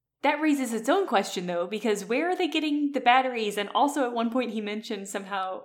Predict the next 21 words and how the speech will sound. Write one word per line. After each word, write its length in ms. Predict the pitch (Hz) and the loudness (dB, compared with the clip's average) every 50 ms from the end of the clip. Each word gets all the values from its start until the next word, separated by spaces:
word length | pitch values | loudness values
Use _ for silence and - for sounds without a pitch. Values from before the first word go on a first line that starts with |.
| - | -12
sometimes 420 | 254 - 208 196 220 202 190 196 - | -10 -10 -6 -4 -2 -4 -4 -4 -8
he 80 | 202 | -8
goes 460 | 185 - 190 185 185 185 185 185 185 - | -6 -2 -2 -2 -2 -4 -6 -8 -8 -8
in 120 | - 190 | -8 -6
the 60 | 175 175 | -6 -6
morning 440 | 175 180 180 180 180 180 175 175 | -6 -6 -6 -6 -6 -8 -10 -10
to 100 | 170 - | -8 -6
get 180 | 160 165 165 165 | -6 -6 -6 -2
breakfast 420 | - 233 269 277 - 190 - - - | 0 0 0 0 -2 -10 -10 -8 -6
pastries 440 | 190 170 170 - - 175 170 165 165 | -6 -6 -6 -8 -8 -8 -6 -6 -6
and 140 | 175 165 | -8 -8
misses 300 | 165 170 175 - 180 175 | -10 -10 -8 -8 -10 -10
his 160 | - 175 170 - | -10 -14 -12 -10
morning 320 | 170 175 160 160 156 160 | -10 -10 -10 -12 -14 -14
shows. 600 | - - 233 214 185 165 160 160 156 160 180 - - - - - - - - | -8 -6 -4 -4 -4 -4 -6 -6 -8 -10 -10 -14 -18 -20 -20 -20 -20 -8 0
Where's 220 | 190 226 311 339 330 | 2 2 4 4 4
he 100 | 392 359 | 2 2
getting 240 | 370 349 349 302 | 2 0 0 0
the 60 | 277 262 | 2 2
money 260 | 277 277 269 269 262 | 0 0 2 0 -2
for 260 | - - 233 233 - | -2 -2 -6 -6 -4